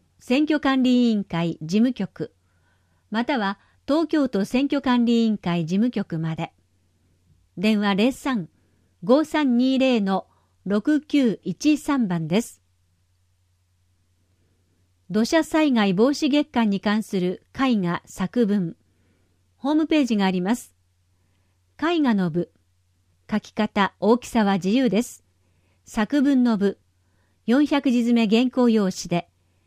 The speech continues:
小学校低学年は二枚程度、高学年は四枚程度、中学生は五枚程度です。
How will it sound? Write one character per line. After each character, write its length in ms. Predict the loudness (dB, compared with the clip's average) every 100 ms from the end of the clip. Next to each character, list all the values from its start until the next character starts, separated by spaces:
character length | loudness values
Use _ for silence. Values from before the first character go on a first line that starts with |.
| _
小 240 | -4 0 2
学 200 | 0 0
校 200 | -2 0
低 200 | 0 0
学 220 | 0 0
年 220 | 0 0
は 140 | 0 0
二 160 | 0
枚 240 | 0 0 0
程 200 | -2 -2
度、 180 | -4 -8 _ _ _ _
高 180 | 0 2
学 240 | 2 2
年 200 | 0 0
は 120 | 0 0
四 300 | 0 0 2
枚 200 | 0 0
程 200 | -2 -2
度、 160 | -6 -10 _ _ _ _ _
中 200 | -2 0
学 220 | 0 -2
生 240 | -2 0 0
は 200 | -2 -4
五 160 | -4 0
枚 240 | 0 0 0
程 160 | 0
度 140 | 0 -2
で 140 | -2
す。 200 | -4